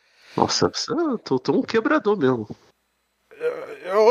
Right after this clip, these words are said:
Speaker 2: eu não sei nem o que falar sobre isso, porque, tipo, mano, eu tô,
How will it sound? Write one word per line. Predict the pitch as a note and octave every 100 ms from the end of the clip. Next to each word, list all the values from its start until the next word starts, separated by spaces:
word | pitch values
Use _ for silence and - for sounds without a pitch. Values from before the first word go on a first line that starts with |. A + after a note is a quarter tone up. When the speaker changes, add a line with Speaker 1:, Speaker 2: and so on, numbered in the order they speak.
| C#4+ G#3
Speaker 2:
eu | A3+ D#4
não | G4
sei | - C#4+ D4
nem | D4 D#4
o | -
que | G#4+ G4+
falar | - G4 G4 F3+ G3
sobre | - B2 G#2+
isso, | G#2 G#2+ G#2
porque, | - A2+ A#2
tipo, | - - C3
mano, | F3 G2 E2+ - - A#2
eu | C#3+
tô, | - D3+